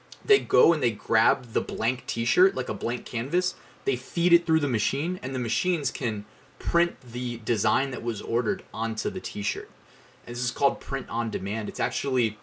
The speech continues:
exploding in popularity over the last few years, and Amazon has their own program called, uh, Merch by Amazon, if you can see it there over my shoulder. And, um,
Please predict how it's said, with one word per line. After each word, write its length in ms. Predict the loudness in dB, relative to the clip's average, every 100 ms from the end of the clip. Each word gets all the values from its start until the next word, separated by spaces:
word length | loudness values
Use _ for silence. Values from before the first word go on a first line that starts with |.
| -20 -16
exploding 640 | -4 -2 -2 6 6 8 4
in 80 | 2
popularity 640 | 2 2 2 2 2 2
over 200 | 0 -2
the 80 | -4
last 260 | -4 -6
few 160 | -4 -4
years, 320 | -2 -2 -2
and 100 | -4
Amazon 400 | -4 -4 2 2
has 220 | 2 -2 2
their 200 | 2 2
own 180 | -2
program 460 | 0 2 2 0 -4
called, 360 | 0 0 0 -4 -16 -20 -20 -8
uh, 300 | 2 2 2 -2 -20 -20 -6
Merch 280 | 4 4 6
by 140 | 2
Amazon, 480 | 2 -2 -4 -2 -4
if 80 | -6
you 80 | -10
can 140 | -8
see 200 | -8 -2
it 120 | -2
there 260 | 0 0 0
over 180 | 0 4
my 120 | 4
shoulder. 520 | 4 4 6 6 4 -4 -20 -20 -20 -18 2
And, 380 | 6 6 4 4
um, 400 | 4 2 -2